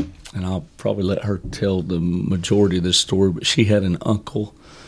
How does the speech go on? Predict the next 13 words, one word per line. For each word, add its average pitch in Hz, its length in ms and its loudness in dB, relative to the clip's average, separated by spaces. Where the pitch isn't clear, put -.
uh, 98 280 2
that 87 220 4
lived 101 360 8
there 101 160 6
in 95 80 4
Oklahoma, 101 520 2
and 92 220 2
I, 90 280 2
one 92 200 -2
of 90 60 0
my 87 100 0
best 87 280 0
friends 98 480 -2